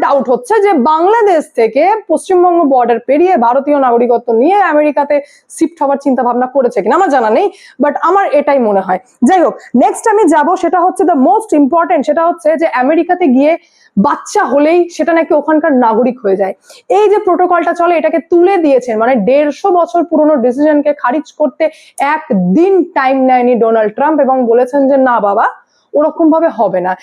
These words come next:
এই যে এইচ ওয়ান বি ভিসা, এটাকে নিয়ে যে চলে আসা হয়, যেটা কি ওয়ার্কিং ভিসা,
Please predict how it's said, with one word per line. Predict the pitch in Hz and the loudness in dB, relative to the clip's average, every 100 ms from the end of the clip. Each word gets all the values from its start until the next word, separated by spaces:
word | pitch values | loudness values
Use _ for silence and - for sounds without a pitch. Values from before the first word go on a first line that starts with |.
| - | -6
এই | - 339 | -2 0
যে | 349 | 0
এইচ | 381 349 403 381 285 | -2 0 0 2 2
ওয়ান | 320 330 302 196 | 2 4 2 2
বি | 294 254 185 | 2 0 0
ভিসা, | 269 240 254 196 - - | 0 2 0 -4 -10 -6
এটাকে | 277 339 370 | -2 0 2
নিয়ে | 349 349 | 2 2
যে | 359 | 2
চলে | 349 320 330 | 0 0 0
আসা | 311 - 247 | 0 -2 -2
হয়, | 254 440 | -2 -2
যেটা | 269 269 | -2 -2
কি | 285 226 | -2 0
ওয়ার্কিং | 240 240 311 269 | 0 0 0 0
ভিসা, | 214 190 | 0 -2